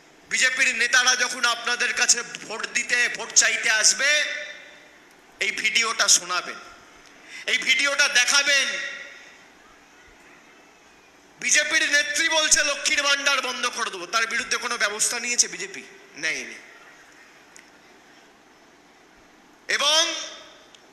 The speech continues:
বিজেপি জেতার পর একশো দিনের টাকা বন্ধ হয়েছে, তার আগে বন্ধ হয়নি।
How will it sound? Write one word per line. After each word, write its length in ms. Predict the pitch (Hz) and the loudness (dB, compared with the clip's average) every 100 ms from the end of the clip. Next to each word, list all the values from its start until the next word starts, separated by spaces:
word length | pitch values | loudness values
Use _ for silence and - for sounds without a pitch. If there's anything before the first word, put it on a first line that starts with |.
| - - - | -20 -20 -8
বিজেপি 360 | 262 294 311 | -2 0 0
জেতার 340 | 311 285 311 311 | 0 2 2 2
পর 160 | 330 | 4
একশো 280 | 302 285 302 | 4 6 4
দিনের 260 | 285 285 294 | 2 -2 0
টাকা 220 | 294 269 262 | 0 0 0
বন্ধ 280 | 240 226 | -4 -4
হয়েছে, 400 | 214 185 151 - - - | -6 -6 -2 -2 -2 -4
তার 140 | 220 | 0
আগে 180 | 226 233 | 2 0
বন্ধ 260 | 233 226 233 | -2 -4 -4
হয়নি। 400 | 202 226 226 | -2 -2 -4